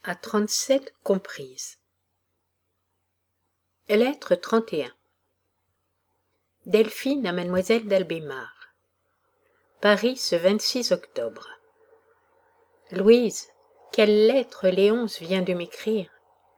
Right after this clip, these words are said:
Tout est révélé, tout est éclairci. Madame de Vernon, vous-même, vous n'auriez jamais pensé qu'elle pût en être capable.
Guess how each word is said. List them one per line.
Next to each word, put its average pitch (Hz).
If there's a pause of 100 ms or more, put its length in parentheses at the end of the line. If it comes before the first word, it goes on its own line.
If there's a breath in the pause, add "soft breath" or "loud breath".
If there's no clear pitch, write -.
(240)
Tout 247
est 233
révélé, 185 (260)
tout 254
est 220
éclairci. - (1300)
Madame 208
de 202
Vernon, 180 (640)
vous-même, 220 (180)
vous 196
n'auriez 175
jamais 214
pensé 175
qu'elle 151
pût -
en 160
être 160
capable. 156